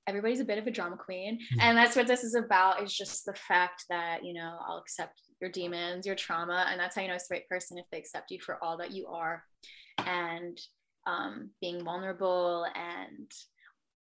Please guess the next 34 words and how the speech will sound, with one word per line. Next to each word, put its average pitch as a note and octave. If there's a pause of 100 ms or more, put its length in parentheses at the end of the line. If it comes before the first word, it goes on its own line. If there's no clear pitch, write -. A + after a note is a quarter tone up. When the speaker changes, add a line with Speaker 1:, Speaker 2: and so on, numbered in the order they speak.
(460)
Speaker 1:
all C#4
the F4
dark C#4+
sides B3+
of A3+
yourself. - (180)
<laughs> B3+
That's A3+
what A#3+
this A#3
song G3
is G3
kind G3
of F#3+
about, F3
that, F3
like, F3+
I F3
accept -
you, G3+
I F#3
accept F3+
everything F3+ (800)
that A3+
you B3
are, G#3
the G#3
good, A3
the A3
bad, G3+
the G#3
indifferent. G3 (100)
And, F3 (200)
uh, F3+